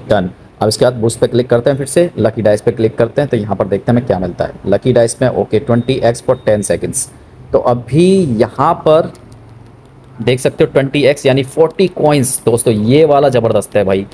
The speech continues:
पहले जो मैंने अभी तक जितने भी, ये जैसे अभी टैप स्वैप के अंदर कर रहा हूँ, तो उसमें ऐसा नहीं है कि फ़ोर्टी तक मुझे यहाँ पर मिल रहे हैं, मुझे upgrade उसके अंदर करना पड़ रहा है। तो अभी आप देखो, तो lucky dice में भाई ये जो है अच्छा option है। फिर से करके देखते हैं अभी हमारे पास में क्या आएगा। टेन एक्स, ठीक है। तो अभी टेन seconds के लिए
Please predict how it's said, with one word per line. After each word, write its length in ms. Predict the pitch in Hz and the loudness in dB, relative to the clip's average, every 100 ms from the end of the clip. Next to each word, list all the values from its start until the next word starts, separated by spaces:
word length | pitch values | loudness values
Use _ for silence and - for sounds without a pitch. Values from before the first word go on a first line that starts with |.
| - - - | -20 -8 -2
पहले 260 | 127 147 | 0 2
जो 140 | 156 160 | 2 2
मैंने 180 | 160 | 4
अभी 140 | 156 156 | 2 2
तक 100 | 156 | 0
जितने 280 | 151 151 151 | 0 0 0
भी, 100 | 151 | 2
ये 100 | 139 | 2
जैसे 220 | 139 147 | 2 2
अभी 120 | 143 | 0
टैप 220 | 143 143 | 2 2
स्वैप 200 | - 143 | 2 0
के 80 | 156 | 0
अंदर 180 | 135 139 | 0 2
कर 140 | 139 | 2
रहा 80 | 131 | 2
हूँ, 80 | 139 | 0
तो 60 | |
उसमें 200 | 143 143 | 0 2
ऐसा 160 | 127 131 | 2 2
नहीं 140 | 127 | 2
है 80 | 127 | 2
कि 80 | 135 | 0
फ़ोर्टी 380 | 127 120 - 131 | 0 0 0 -2
तक 180 | 135 131 | -2 0
मुझे 220 | 120 120 | 2 2
यहाँ 180 | 120 113 | 2 2
पर 100 | 117 | 0
मिल 140 | 110 | 0
रहे 140 | 110 135 | 2 0
हैं, 100 | 135 - - - - - - | -2 -20 -20 -20 -20 -16 -2
मुझे 140 | 117 123 | 2 2
upgrade 320 | 120 135 143 | 2 0 0
उसके 200 | 123 135 | 0 2
अंदर 160 | 123 | 2
करना 240 | 131 120 123 | 2 2 2
पड़ 140 | 120 | 2
रहा 120 | 117 | 0
है। 80 | 131 - - | 0 -4 -6
तो 60 | - | -2
अभी 180 | 113 131 | 2 2
आप 120 | 123 | 2
देखो, 340 | 123 120 131 139 - - | 2 2 2 -2 -14 -2
तो 60 | 117 | 2
lucky 260 | 123 143 | 2 2
dice 220 | 143 135 | 2 2
में 100 | 143 | 0
भाई 160 | 127 135 | 2 2
ये 280 | 120 131 135 | 4 4 4
जो 160 | 127 | 4
है 80 | 127 | 2
अच्छा 280 | 117 - 131 | 2 0 0
option 280 | 127 135 135 | 0 0 -2
है। 120 | 147 - - - | -2 -8 -16 -4
फिर 100 | 123 | -2
से 140 | 123 143 | 0 2
करके 240 | 139 123 | 2 2
देखते 260 | 127 123 135 | 2 2 0
हैं 60 | 123 | 2
अभी 100 | 127 | 2
हमारे 260 | 120 120 | 4 2
पास 180 | 120 120 | 0 0
में 80 | 127 - | -2 0
क्या 140 | 117 | 2
आएगा। 320 | 113 113 135 135 - - - - | 4 4 2 -2 -20 -20 -20 -2
टेन 160 | 117 110 | 0 2
एक्स, 200 | 110 - | -2 -2
ठीक 160 | - 117 | -2 0
है। 60 | |
तो 100 | - | 0
अभी 200 | - 127 | 0 0
टेन 240 | 127 131 135 127 | 2 0 0 -6
seconds 360 | - 127 127 127 | -2 0 0 0
के 100 | 135 | 0
लिए 140 | 139 | 0